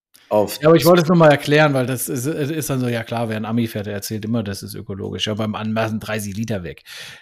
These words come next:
Speaker 2: Das ist natürlich, das ist natürlich auch Humbug. So ist es auch
Speaker 1: Nee,
Speaker 2: nicht, ne?
Speaker 1: die sind ja bloß weg, wenn man, äh, sechzehn Prozent Steigung fährt.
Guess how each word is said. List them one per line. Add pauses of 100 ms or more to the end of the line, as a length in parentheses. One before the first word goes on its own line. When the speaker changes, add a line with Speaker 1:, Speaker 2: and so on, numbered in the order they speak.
Speaker 2:
Das
ist
natürlich,
das
ist
natürlich
auch
Humbug.
So
ist
es
auch
Speaker 1:
Nee,
Speaker 2:
nicht,
ne?
Speaker 1:
die
sind
ja
bloß
weg,
wenn
man,
äh,
sechzehn
Prozent
Steigung
fährt.